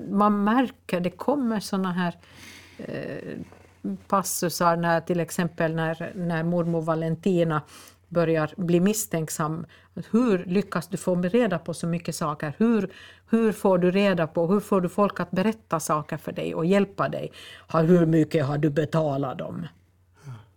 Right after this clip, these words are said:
Speaker 1: Och hon säger, "Jag har inte betalat någon. De är hjälpsamma, de är snälla, de vill hjälpa mig."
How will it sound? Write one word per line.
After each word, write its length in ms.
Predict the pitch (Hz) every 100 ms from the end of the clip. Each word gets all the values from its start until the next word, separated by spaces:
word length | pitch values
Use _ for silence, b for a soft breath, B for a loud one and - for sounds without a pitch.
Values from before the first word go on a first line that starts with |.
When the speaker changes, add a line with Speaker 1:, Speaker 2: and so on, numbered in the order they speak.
| _ _ _ -
Speaker 1:
Och 120 | 214
hon 100 | 214
säger, 220 | 262 254
"Jag 80 | 196
har 140 | 180
inte 220 | 254 - 349
betalat 460 | - 190 151 143
någon. 320 | 143 - 160
De 180 | 202 339 381
är 40 |
hjälpsamma, 760 | 202 254 339 - - 180 156 170
de 200 | 269 349
är 40 |
snälla, 540 | - - 311 349 202 202
de 200 | 277 208
vill 180 | 233 349
hjälpa 400 | 214 151 - 147
mig." 300 | - 67